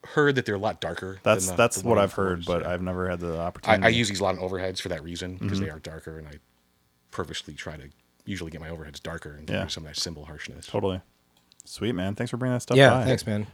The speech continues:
Speaker 2: I wish I had a lunchbox to put those modules in and fucking test 'em out myself, but that'll happen. I read about, speaking of, um,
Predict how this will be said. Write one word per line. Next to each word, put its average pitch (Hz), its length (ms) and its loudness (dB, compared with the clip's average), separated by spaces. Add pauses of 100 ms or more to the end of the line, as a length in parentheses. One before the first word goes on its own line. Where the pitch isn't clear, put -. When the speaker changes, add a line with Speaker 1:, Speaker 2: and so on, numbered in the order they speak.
Speaker 2:
I 101 100 0
wish 101 160 2
I 101 60 4
had 101 140 4
a 98 60 4
lunchbox 90 580 0
to 90 320 0
put 95 140 -4
those 87 200 0
modules 87 420 0
in 85 160 0
and 85 220 -4 (140)
fucking 85 300 -6
test - 200 -6
'em 92 60 -2
out 87 100 0
myself, 92 460 -2
but 90 240 -2 (600)
that'll 202 180 12
happen. 123 400 6 (800)
I 127 100 6
read 180 220 10
about, 131 560 8
speaking 135 420 0
of, 95 240 0
um, 87 440 -4